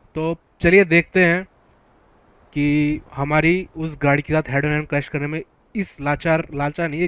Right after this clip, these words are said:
गाड़ी बहुत बढ़िया है, लेकिन उस eagle वाली गाड़ी के सामने कुछ नहीं टिकेगी।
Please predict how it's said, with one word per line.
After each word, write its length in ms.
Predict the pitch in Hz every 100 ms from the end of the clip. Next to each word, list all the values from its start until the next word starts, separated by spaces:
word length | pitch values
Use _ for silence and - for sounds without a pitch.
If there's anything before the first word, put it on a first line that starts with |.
| 147
गाड़ी 200 | 151 170
बहुत 260 | 160 185 160
बढ़िया 220 | 165 175
है, 60 | 147
लेकिन 300 | 131 - 131 - - - - -
उस 220 | 196 -
eagle 240 | 175 170 175
वाली 220 | 160 156
गाड़ी 200 | 143 143
के 100 | 156
सामने 300 | 143 143 143 - -
कुछ 180 | 147 147
नहीं 140 | 131
टिकेगी। 400 | 131 127 127